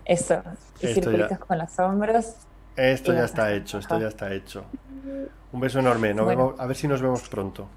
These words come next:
Speaker 1: Sí, lo antes que se pueda.
Speaker 2: <laughs>
Speaker 1: Beso a todos, gracias.
Speaker 2: Adiós.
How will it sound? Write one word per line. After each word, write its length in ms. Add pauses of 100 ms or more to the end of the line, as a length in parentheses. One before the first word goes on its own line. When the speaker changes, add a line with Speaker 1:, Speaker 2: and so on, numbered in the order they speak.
(720)
Speaker 1:
Sí, 300 (240)
lo 160
antes 280
que 100
se 100
pueda. 400
Speaker 2:
<laughs> 400
Speaker 1:
Beso 240
a 40
todos, 560
gracias. 520 (640)
Speaker 2:
Adiós. 540